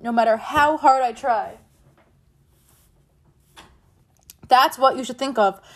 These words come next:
before you start retelling, bef-, before you start telling this girl that you're so much better than her. There is always going to be someone better than you in where you are in life.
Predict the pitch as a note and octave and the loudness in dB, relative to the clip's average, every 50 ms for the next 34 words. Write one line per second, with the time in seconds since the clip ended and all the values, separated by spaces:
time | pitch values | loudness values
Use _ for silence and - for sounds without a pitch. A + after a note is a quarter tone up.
0 | - - - B3+ - D4+ D4 D4 D4 C#4+ - C#4+ C4 A#3+ A#3+ B3+ B3+ - - B3+ | -20 -14 -12 -8 -4 -4 -4 -4 -4 -4 0 0 0 0 0 -6 -6 0 0 2
1 | A#3+ A#3+ A#3+ A#3 - - - A3 C4+ A#3+ - - C#4 C4+ - D#4 D4 D4+ C#4+ - | 2 2 -2 -6 -12 -12 -8 -8 -8 -8 -6 -6 -4 -2 0 0 0 0 0 -2
2 | C#4 C4 - C#4+ C4 B3+ B3 B3 B3 - - B3 A#3+ A3+ G#3+ A3+ G3+ A#3 A#3+ - | -2 -2 0 -2 -2 -2 -2 -8 -10 -6 -2 -2 -2 0 -2 -2 -4 -6 -6 -6
3 | C4 B3 B3 A#3 G#3 A3+ A#3+ A#3 G#3+ G3 G3+ G#3 F3+ F#3 F#3+ _ _ _ _ _ | -4 -6 -6 -2 2 2 2 2 2 -2 -6 -6 -6 -8 -10 _ _ _ _ _
4 | _ - - - - _ - E4 F#4 F4+ F4+ F4+ F4+ D#4 - D#4 F4+ F4 F#4+ F#4+ | _ -20 -20 -20 -14 _ 0 4 6 6 6 4 4 2 2 2 4 4 4 4
5 | F4 D#4+ E4+ E4 E4+ E4 E4 E4+ D#4+ E4 D#4+ - D4+ C4+ D4 D4 D4 B3 D4+ C#4+ | 2 2 0 -2 -2 0 -2 0 -2 0 0 0 -2 0 0 -4 -2 0 2 4
6 | D4+ D4+ D4+ D4+ D4 C#4 C4 B3 B3 A3+ A#3 A#3 - C4 B3+ B3+ A#3+ C4 C#4 C#4+ | 4 4 2 -2 -4 -4 -4 -4 -4 -4 -6 -6 -6 -8 -8 -4 -2 -2 -2 -2
7 | C4+ C#4+ B3+ - A#3 A#3 A#3+ A#3+ A#3 A3 G#3 F#3+ F3+ - - - | -2 -4 -2 2 2 4 4 2 0 -2 -4 -4 -4 -4 -8 -14